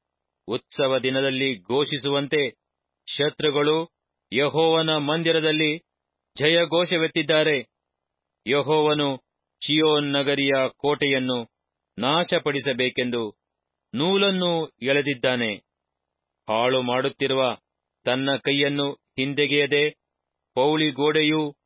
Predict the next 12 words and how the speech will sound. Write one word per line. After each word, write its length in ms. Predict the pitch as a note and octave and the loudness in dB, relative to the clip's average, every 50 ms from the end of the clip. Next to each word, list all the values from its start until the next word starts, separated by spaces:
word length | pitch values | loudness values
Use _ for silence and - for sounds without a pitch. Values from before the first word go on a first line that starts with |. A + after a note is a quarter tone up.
| _ _ _ _ _ _ | _ _ _ _ _ _
ಕೋಟೆಯೂ 640 | - C3 D3+ D#3+ D3 E3 D#3+ D#3 D#3 D#3 D#3 D3+ C#3+ - _ _ _ _ _ _ _ - | -2 0 0 2 2 2 2 2 2 2 0 -2 -4 -8 _ _ _ _ _ _ _ -4
ಮೊರೆಯಿಡುವಂತೆ 800 | A2 B2+ C#3+ D#3+ E3+ E3 D#3+ D#3+ D#3 D#3 D#3 D3+ D3+ C#3 - D3+ | -2 0 2 2 2 2 2 2 2 2 0 0 0 0 -2 -2
ಮಾಡಿದ್ದಾನೆ. 720 | D3 D3 C#3+ C#3+ D3 C#3 B2+ C#3 C3+ C3 C3 B2+ A2+ G2 - _ _ _ _ _ _ _ _ _ _ _ _ _ | 0 0 0 0 0 0 0 0 0 0 0 -2 -4 -6 -10 _ _ _ _ _ _ _ _ _ _ _ _ _
ಅವೆರಡೂ 680 | - G#2 A#2+ C3 C3 C3 C#3 C#3+ C#3 C#3+ C#3 C3 B2+ A#2 - _ _ _ _ _ _ _ _ - | -4 -2 0 2 2 2 2 2 2 2 0 0 -2 -6 -8 _ _ _ _ _ _ _ _ -8
ಕುಸಿದು 400 | C#3 C#3 - G3+ F3+ F3 F3 C#3+ | -6 -4 -4 -2 -2 -2 -2 -2
ಹೋಗಿವೆ. 600 | C#3 C#3 C3 B2+ A#2 B2+ A#2+ A#2+ A2 G#2 F#2+ - _ _ _ _ _ _ _ _ _ _ - | 0 -2 -2 0 -2 0 0 0 0 0 -2 -6 _ _ _ _ _ _ _ _ _ _ -8
ಚೀಯೋನಿನ 600 | - A2 A2 A#2 C3 C3+ C#3 C#3+ C#3+ C#3+ C#3 C#3+ | -4 -2 0 2 2 2 2 2 0 0 0 0
ಹೆಬ್ಬಾಗಿಲುಗಳು 1300 | C#3+ C#3+ C#3+ C3+ A#2 - C3+ C3+ A2+ - C#3+ C#3+ C#3+ C#3 D3 C#3+ C#3+ C#3 C3 C#3+ C#3+ C#3+ C#3+ C#3+ D3 - _ _ _ _ _ _ _ _ - | 0 0 0 0 0 0 -2 -2 0 0 2 2 2 2 0 0 0 0 2 2 2 2 2 0 -2 -6 _ _ _ _ _ _ _ _ -4
ನೆಲದಲ್ಲಿ 760 | G#2 B2 C3+ D3 D3+ C#3+ D3+ D3+ D3 C#3 C#3+ C#3+ D3 D3+ D#3+ | -2 0 2 2 2 2 2 0 2 2 0 0 0 0 -2
ಹೂತುಕೊಂಡಿವೆ. 960 | D#3+ - _ _ - C#3 D3+ D3+ - D#3 C#3+ - D3+ D3 D3 D3+ D3 D3 C#3 B2 - _ _ _ _ _ _ _ _ _ _ _ _ _ _ | -4 -10 _ _ -4 -4 -4 -2 -2 -4 -2 0 0 0 2 2 2 2 0 -2 -4 _ _ _ _ _ _ _ _ _ _ _ _ _ _
ಅದರ 340 | - B2+ C#3 C3 D3+ D3 D3+ C#3+ C#3+ C3 - - | -2 -2 0 2 2 2 2 0 0 -2 -4 -2
ಅಗುಳಿಗಳನ್ನು 840 | A2 C#3 C#3 D3 D3+ D3+ D3 C#3 D3 D3 D3 D3 D3+ D3+ C#3 C#3 | -2 -2 0 0 0 0 0 0 0 0 0 0 -2 -4 -4 -6